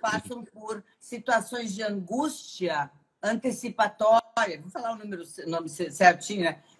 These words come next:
Sob eventos de baixa probabilidade de acontecerem. Ai, se a Leda não entrar!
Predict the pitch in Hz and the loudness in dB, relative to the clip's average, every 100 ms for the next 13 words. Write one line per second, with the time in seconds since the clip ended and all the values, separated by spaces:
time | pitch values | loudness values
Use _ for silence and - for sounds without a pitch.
0 | _ - - - 254 240 226 185 254 262 | _ -14 2 10 10 8 0 0 0 -2
1 | 277 208 220 180 240 285 285 233 220 208 | -6 -6 0 8 8 8 0 -6 -6 -6
2 | 208 196 208 240 240 262 233 233 214 175 | -6 2 4 4 2 -6 -6 -8 -8 -6
3 | 170 143 - _ _ - 233 339 381 381 | -6 -6 -12 _ _ 0 6 8 8 2
4 | 311 - 294 240 220 196 185 170 165 147 | -4 -6 -6 -6 -8 -10 -10 -10 -12 -12
5 | 127 | -12